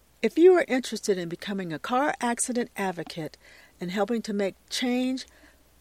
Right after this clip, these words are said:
with legislation or just being on the front line, use hashtag Estra's Advocate to let me know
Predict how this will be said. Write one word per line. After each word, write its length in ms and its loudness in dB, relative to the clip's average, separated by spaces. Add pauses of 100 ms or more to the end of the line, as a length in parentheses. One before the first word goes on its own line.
(280)
with 180 -4
legislation 840 2 (340)
or 300 8
just 260 -4
being 240 0
on 120 -2
the 60 -4
front 300 -4
line, 480 -4 (340)
use 260 0
hashtag 760 2
Estra's 480 2
Advocate 680 -4
to 120 -10
let 160 -6
me 140 -6
know 340 -6